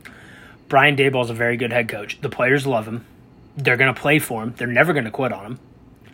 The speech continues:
Once they get in a quarterback,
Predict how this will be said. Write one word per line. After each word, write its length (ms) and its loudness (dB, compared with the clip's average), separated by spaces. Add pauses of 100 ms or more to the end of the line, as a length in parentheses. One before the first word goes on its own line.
(1040)
Once 280 0
they 140 4
get 160 4
in 100 2
a 60 -4
quarterback, 680 -2